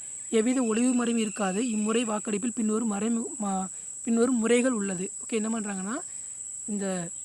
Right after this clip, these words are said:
திறந்த நடைமுறை வாக்கெடுப்புல ஒரு நபருக்கு வந்து நான் ஓட் போடுறேன் அப்படின்னு சொல்லி என்ன பண்ணணும்? மத்த நபருக்கு தெரிஞ்சு போயிரும். ஓகே, நம்ம பார்லிமெண்ட்ல பார்க்குற, சட்டமன்றத்துல பார்க்குறீங்கன்னா என்ன பண்ணுவாங்க? கைகளா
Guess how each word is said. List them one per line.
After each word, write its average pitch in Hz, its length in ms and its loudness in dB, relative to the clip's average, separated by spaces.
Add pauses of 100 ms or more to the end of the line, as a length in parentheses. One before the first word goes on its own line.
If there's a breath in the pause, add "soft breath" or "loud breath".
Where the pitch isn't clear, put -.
(180)
திறந்த 233 320 2
நடைமுறை 214 380 -2
வாக்கெடுப்புல 196 500 -4 (600)
ஒரு 220 140 -2
நபருக்கு 214 400 -2
வந்து 233 140 -2
நான் 202 300 -4 (480)
ஓட் 220 300 2
போடுறேன் 208 260 0
அப்படின்னு 202 200 -4
சொல்லி 214 140 -2
என்ன 202 80 0
பண்ணணும்? 208 340 0
மத்த 233 180 -4
நபருக்கு 220 420 2
தெரிஞ்சு 220 220 2
போயிரும். 190 220 -2 (220)
ஓகே, 214 220 -4
நம்ம 190 160 -2
பார்லிமெண்ட்ல 202 640 0 (100)
பார்க்குற, 190 440 -4 (420 loud breath)
சட்டமன்றத்துல 208 580 0
பார்க்குறீங்கன்னா 196 400 -2
என்ன 240 160 0
பண்ணுவாங்க? 214 360 0 (640 loud breath)
கைகளா 220 600 2